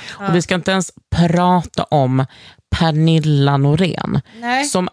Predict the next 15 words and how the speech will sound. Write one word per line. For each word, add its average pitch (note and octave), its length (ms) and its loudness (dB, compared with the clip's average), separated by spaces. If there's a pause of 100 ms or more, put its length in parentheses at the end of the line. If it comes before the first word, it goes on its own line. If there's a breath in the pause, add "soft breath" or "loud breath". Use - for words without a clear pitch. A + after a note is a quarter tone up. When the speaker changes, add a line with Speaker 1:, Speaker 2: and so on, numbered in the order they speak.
Speaker 2:
är D#3+ 400 2
arkitekt E3 880 -4
och - 240 -4
som D#3 180 -2
sa D3 240 0
att D3 100 -4
hon D#3+ 140 0
har D3 60 0
byggt C#3 480 -4 (1120 loud breath)
ett G3 180 -6 (160)
hus D3+ 600 -2
för F#3 340 -4
att F#3 180 -2
liksom D#3 420 -4 (760)
undvika D3 1000 -4